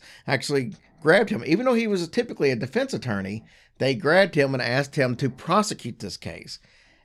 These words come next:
And he was able to show that by the men actually being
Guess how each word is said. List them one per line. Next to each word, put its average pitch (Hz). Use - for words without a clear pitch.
And 113
he 202
was 247
able 175
to 135
show 127
that 135
by 117
the 117
men 156
actually 123
being 123